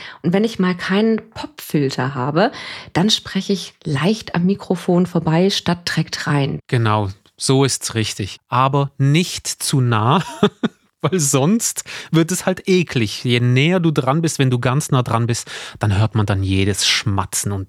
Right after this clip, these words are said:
Speaker 2: das will man auch nicht.
Speaker 1: Ne, da hilft auch fünfzehn Minuten vor der Aufnahme nichts essen übrigens. Also keinen Schokoriegel mehr in den Mund stecken, <laughs> sonst hast du nämlich einen ganz wässrigen Mund.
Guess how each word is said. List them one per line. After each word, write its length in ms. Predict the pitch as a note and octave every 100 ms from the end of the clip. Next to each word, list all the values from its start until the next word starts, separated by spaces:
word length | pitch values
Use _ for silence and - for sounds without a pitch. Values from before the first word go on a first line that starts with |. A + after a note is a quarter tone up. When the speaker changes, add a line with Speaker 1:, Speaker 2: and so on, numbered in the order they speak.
| -
Speaker 2:
das 320 | B2+ - A2+
will 160 | G#2+ G#2
man 160 | G#2
auch 240 | G2+ G#2+ C3
nicht. 360 | B2 - - - - - -
Speaker 1:
Ne, 160 | F#3+
da 140 | G#3+ F3+
hilft 340 | F3+ B3 -
auch 100 | F#3+
fünfzehn 440 | - C4 D4 A#3+ A3+
Minuten 360 | A3 A#3+ A3
vor 200 | - F#3+
der 200 | A3+ -
Aufnahme 460 | G3 B3 G#3 G3+ G#3
nichts 260 | G3+ - -
essen 340 | F3+ F#3 D#3+
übrigens. 540 | - C3 B2 A2 B2 B2
Also 180 | D#3 F3
keinen 360 | - F3 G#3
Schokoriegel 640 | - A3 A3 G3 F#3 F3+ E3
mehr 160 | D#3+
in 80 | D#3
den 80 | D3+
Mund 220 | D#3+ F3
stecken, 400 | - C#3+ - A#3+ -
<laughs> 140 | C4 C4+ - - - -
sonst 180 | G#3
hast 220 | G3+ F#3+ F#3
du 40 |
nämlich 360 | F3 F3 F3 F3
einen 80 |
ganz 360 | E3 D#3+ - -
wässrigen 440 | E3+ F3 D#3 C#3+
Mund. 320 | A#2 C3 D#3+